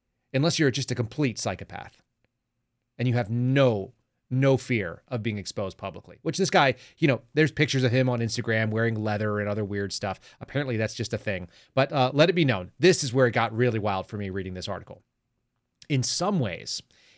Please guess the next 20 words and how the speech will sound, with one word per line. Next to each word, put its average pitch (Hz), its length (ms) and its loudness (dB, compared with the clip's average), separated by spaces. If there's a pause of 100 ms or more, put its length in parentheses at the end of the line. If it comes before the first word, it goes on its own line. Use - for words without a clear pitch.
(160)
Aiden's 160 480 2
act 131 440 0
mirrored 175 460 2
that 139 520 2 (1300)
of 110 160 -2
Anne 92 160 -2
Frank, 85 420 -10 (1500)
who 104 160 -6
dared 104 420 -2
to 113 100 -6
express 101 460 -6
her - 180 -14
honest 101 340 -10
thoughts 101 240 -8
and 101 80 -12
feelings, 90 440 -10 (320)
even 120 440 -2
as 113 120 -10
she 110 140 -8
hid 95 420 -8